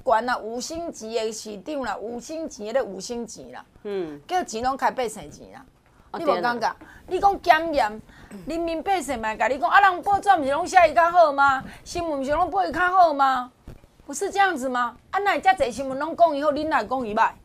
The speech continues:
Speaker 1: 你要安怎去检验？做人百姓知影消息来源就有限嘛。
Speaker 2: 对啦，有限，但是嘛是有很多的不同管道啊。
Speaker 1: 所以爱看脸书嘛。
Speaker 2: 脸书嘛，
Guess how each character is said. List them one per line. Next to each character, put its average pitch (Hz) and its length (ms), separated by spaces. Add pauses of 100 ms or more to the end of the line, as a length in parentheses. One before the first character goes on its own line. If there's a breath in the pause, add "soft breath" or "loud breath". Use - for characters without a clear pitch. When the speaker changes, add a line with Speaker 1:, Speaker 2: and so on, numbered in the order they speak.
(960 soft breath)
Speaker 1:
你 294 120
要 254 120
安 311 100
怎 - 0
去 294 100
检 240 240
验？ 208 320
做 381 140
人 285 460 (360)
百 302 240
姓 190 280
知 247 180
影 240 280 (300)
消 226 360
息 214 140
来 185 180
源 180 200
就 202 160
有 180 200
限 185 100
嘛。 - 280 (680 soft breath)
Speaker 2:
对 311 180
啦， 262 160 (100)
有 403 300
限， 294 180
但 208 160
是 196 180
嘛 190 160
是 175 140
有 185 100
很 185 160
多 254 140
的 247 60
不 277 120
同 226 280
管 156 240
道 202 320
啊。 156 120
Speaker 1:
所 151 80
以 - 40
爱 247 100
看 247 180
脸 170 200
书 196 200
嘛。 180 160 (300 soft breath)
Speaker 2:
脸 220 320
书 311 320
嘛， 220 340